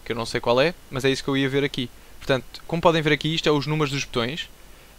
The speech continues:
Ah, e basicamente ele agora está no, o cancel está no, está no um, que é o B, que é normal para cancelar alguma coisa num jogo. Mas nós vamos passar para dois, que é o reload, que é o quadrado.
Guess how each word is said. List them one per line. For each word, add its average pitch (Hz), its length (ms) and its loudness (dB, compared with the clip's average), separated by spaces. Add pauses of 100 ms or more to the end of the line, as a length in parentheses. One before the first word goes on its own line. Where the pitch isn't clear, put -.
(120)
Ah, 151 500 12
e 151 80 -2
basicamente 147 420 0
ele 135 120 6
agora 131 260 4
está 127 220 4
no, 127 260 -2
o 120 60 -4
cancel 143 320 2
está 127 180 2
no, 127 340 -2 (180)
está 135 180 4
no 131 80 0
um, 135 240 0 (120)
que - 80 -2
é 127 40 6
o 120 80 4
B, 123 280 2 (120)
que - 80 0
é 117 40 2
normal 117 320 2
para - 140 -6
cancelar 117 420 4
alguma 113 240 2
coisa 127 320 -2
num 131 160 -4
jogo. 131 360 -2 (400)
Mas 135 160 2
nós 156 120 4
vamos 160 200 -2
passar 156 320 4
para 160 160 4
dois, 160 500 0 (200)
que - 80 6
é 151 40 8
o 151 60 6
reload, 165 340 6 (340)
que - 80 -2
é 117 40 6
o 117 40 2
quadrado. 143 400 4